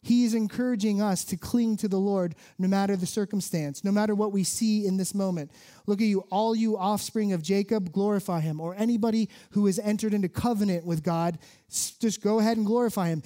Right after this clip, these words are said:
"Stand in awe of him, all you offspring of Israel,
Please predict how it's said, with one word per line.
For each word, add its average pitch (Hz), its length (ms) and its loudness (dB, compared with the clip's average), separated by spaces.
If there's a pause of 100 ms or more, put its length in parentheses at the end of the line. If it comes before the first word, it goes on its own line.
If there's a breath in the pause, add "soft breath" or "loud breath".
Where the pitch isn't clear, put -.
(160 loud breath)
"Stand 247 500 0
in 226 160 2
awe 214 400 0
of 185 80 0
him, 180 300 0 (260 loud breath)
all 208 240 0
you 208 220 2
offspring 196 500 0
of 185 100 0
Israel, 202 540 0